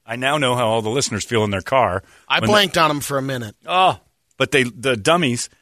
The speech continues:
Speaker 1: that are on our thing going, "An island is what?" And they don't know the answer to anything on our games, and there's people in their cars just, I was the guy in the car yesterday, finally getting the medicine fed back to me. That happens. They can't have these. Now that I'm, you know, second time through,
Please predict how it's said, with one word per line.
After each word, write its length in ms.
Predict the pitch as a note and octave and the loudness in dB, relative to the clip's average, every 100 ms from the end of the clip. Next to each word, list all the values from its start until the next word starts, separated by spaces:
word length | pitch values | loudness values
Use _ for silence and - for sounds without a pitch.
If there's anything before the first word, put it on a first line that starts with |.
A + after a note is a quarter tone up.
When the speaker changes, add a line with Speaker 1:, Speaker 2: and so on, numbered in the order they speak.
| _ _ _ A#2+ | _ _ _ 0
Speaker 1:
that 120 | A#2+ | 2
are 120 | B2 | 4
on 100 | C3 | 4
our 120 | A2+ | 2
thing 200 | - D3+ C3 | -2 -4 -2
going, 360 | G2+ G#2+ A#2 - | -2 -4 -8 -8
"An 220 | G#2+ G#2+ - | -4 -4 -2
island 460 | F#3+ G3 G3+ D3 A2+ | 2 4 2 0 -2
is 160 | G#2+ | -6
what?" 480 | B2 C#3 G3+ B3 A#3+ | -8 2 4 4 2
And 100 | B2+ | -4
they 80 | G#2+ | -2
don't 160 | A#2 A#2+ | -2 -2
know 100 | A#2 | -2
the 120 | A2+ | -2
answer 240 | D3 - | -2 -2
to 160 | G#2+ A#2 | -2 0
anything 340 | C3 A#2 B2+ | -2 -2 -4
on 80 | A2+ | -2
our 80 | G#2 | -4
games, 320 | G2 B2+ B2 G2 | -4 -6 -6 -6
and 40 | |
there's 120 | F#2+ | -8
people 240 | - B2+ A#2 | -10 -8 -8
in 40 | |
their 80 | G2+ | -4
cars 200 | C#3+ B2+ | -2 -2
just, 240 | - G2 - _ - | -6 -14 -16 _ 0
I 120 | F3+ | 2
was 180 | F3 D#3 | 4 2
the 80 | E3 | 2
guy 180 | E3 | 2
in 80 | E3 | 2
the 60 | D#3 | 0
car 260 | D#3 E3+ | 2 2
yesterday, 300 | E3 - A2 | 2 -2 -6
finally 560 | G2+ D#3+ E3+ F3 G#2+ G#2+ _ _ _ _ | -2 0 2 0 -4 -8 _ _ _ _
getting 240 | C#3 D3 | -2 -2
the 80 | C3 | 0
medicine 400 | C3+ D3 - B2 | 0 0 -2 -4
fed 260 | - D3 A#2 | -2 -4 -2
back 220 | C3+ D#3+ | -4 -4
to 100 | G#2+ | -6
me. 200 | E2+ F#2+ _ _ _ | -8 -10 _ _ _
That 120 | G#2 | -6
happens. 340 | A#2 D3+ A#2+ F#2+ | -4 -4 -4 -4
They 100 | B2 | -2
can't 220 | D#3 D3 | -2 0
have 200 | E3 E3 | -2 -2
these. 240 | A2+ G2 - _ _ _ | -4 -6 -10 _ _ _
Now 220 | G#2 C#3 | 0 0
that 160 | C#3 A#2 | 2 0
I'm, 160 | A2 | 0
you 80 | A2+ | -2
know, 100 | F2+ | -4
second 340 | F2 C3+ C3 B2 | 0 0 0 0
time 200 | B2+ B2 | 0 -2
through, 380 | - B2+ C#3+ | 0 0 0